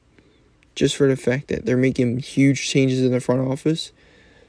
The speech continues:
that we've been dying for, for the past, like, six years. It all started with Brett Brown, and the dominoes just started to fall from there. We're starting to get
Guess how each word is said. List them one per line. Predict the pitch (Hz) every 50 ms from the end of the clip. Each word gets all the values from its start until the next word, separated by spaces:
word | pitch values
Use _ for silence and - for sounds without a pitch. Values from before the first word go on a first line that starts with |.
| _ _ _ -
that | - 117 110 104 98 - -
we've | 127 127 123 139
been | 135 123 120 113
dying | 107 117 117 113 113 120 123 123 127
for, | 131 - - 135 135 139 139
for | 139 - -
the | - - 110
past, | - - 113 117 120 139 - - -
like, | 98 - - - - - _ _ _ _ _ _ _ _ _ -
six | - - - - - 123 113 - -
years. | 120 117 117 113 113 117 - - - - _ _ _ _ _ _ _ _ _ _ _ _ _ _ _ _ _ _ _ _ _ _ _ _ _ _ _ _ _ _ - -
It | -
all | 123 120 123 123
started | - - 120 123 127 131 127 120
with | 117 113 - - - _ _ _ _ _ _ _ _ _ _ _ _ _ _ _ _ _ -
Brett | - 123 113 - -
Brown, | - 113 117 120 120 123 120 - -
and | - 120 117 113
the | 117 110 110
dominoes | 110 - 113 117 117 120 123 127 127 127
just | 135 120
started | - - 117 110 110 107
to | 117
fall | - - 113 113 120
from | - - 120 120
there. | 120 117 113 117 143 _ _ _ _ _ _ _ _ _ _ _ _ _ _ _ _ _ _ -
We're | - 127 127
starting | 127 - - 127 120 117 117
to | 117
get | 123 131 120 117 117 - -